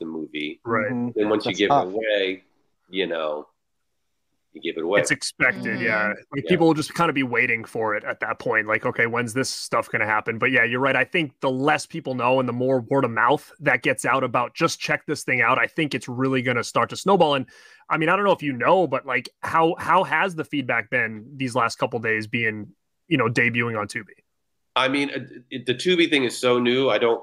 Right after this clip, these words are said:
Speaker 1: I don't really know, you know, and it's
Speaker 2: Mm.
Speaker 1: hard to know with streaming. It's just like, it's out in a void somewhere. That's why even a chance to show it at one,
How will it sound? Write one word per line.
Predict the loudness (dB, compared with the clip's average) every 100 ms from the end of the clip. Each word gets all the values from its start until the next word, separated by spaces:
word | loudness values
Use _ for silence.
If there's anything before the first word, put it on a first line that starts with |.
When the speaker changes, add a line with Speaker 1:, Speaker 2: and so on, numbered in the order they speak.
| -4
Speaker 1:
I | -2 2
don't | 2 0
really | -2 -2
know, | -2 0 2 0 -2
you | -2 2
know, | 2
and | 2
it's | 0
Speaker 2:
Mm. | -4
Speaker 1:
hard | 0 2 2
to | 2
know | 2 4 2
with | -2
streaming. | -6 -4 -2 0 -2 -4
It's | -8
just | -6 -2
like, | 0 0
it's | -2 0
out | 0 0
in |
a | -6
void | -4 -2 -2 -2
somewhere. | -4 -4 -4 -6 -2
That's | -2 0
why | 2 2 0 -6 _ _ -8
even | -2 -2
a | -2
chance | 0 0 0
to | -6
show | -2 0 2
it |
at | 0 -2
one, | -4 -4